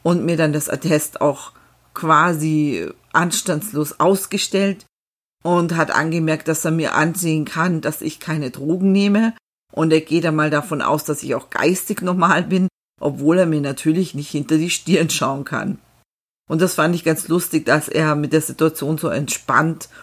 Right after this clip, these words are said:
umgegangen ist und so erfrischend, und dann hatte ich eben mein Attest in der Hand.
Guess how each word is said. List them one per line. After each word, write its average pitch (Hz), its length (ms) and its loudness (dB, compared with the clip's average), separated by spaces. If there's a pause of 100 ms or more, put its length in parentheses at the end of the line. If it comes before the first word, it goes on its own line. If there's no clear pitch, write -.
umgegangen 156 600 2
ist - 220 -4
und - 160 -4
so 127 100 -2
erfrischend, 156 840 0 (360)
und 147 640 0
dann 143 500 -2
hatte 143 320 -2
ich - 140 -8
eben 135 220 -4
mein 131 200 -2 (120)
Attest - 500 -2
in 151 140 -2
der 143 180 -2
Hand. 123 400 -6